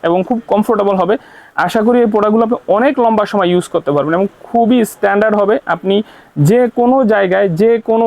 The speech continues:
ওয়েদারে বা যে কোনো, আহ, পোশাকের সাথে এই পোশাকগুলো পরতে পারেন, যে কেউই দেখলে বুঝতে পারবে আপনি কতটা রুচিশীল মানুষ। আপনি এই প্রোডাক্টগুলো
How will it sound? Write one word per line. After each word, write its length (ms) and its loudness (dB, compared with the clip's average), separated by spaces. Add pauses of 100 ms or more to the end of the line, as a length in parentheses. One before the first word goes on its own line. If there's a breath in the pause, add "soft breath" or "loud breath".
ওয়েদারে 420 2
বা 80 2
যে 260 0 (200)
কোনো, 240 0
আহ, 240 -2
পোশাকের 480 -2
সাথে 200 0 (120)
এই 180 0 (520 loud breath)
পোশাকগুলো 520 0
পরতে 220 -2
পারেন, 200 2 (120)
যে 80 2 (100)
কেউই 220 2
দেখলে 240 0 (100)
বুঝতে 180 -2
পারবে 200 0
আপনি 180 -2
কতটা 260 0
রুচিশীল 580 0
মানুষ। 180 -2 (540 loud breath)
আপনি 260 0
এই 100 0
প্রোডাক্টগুলো 360 2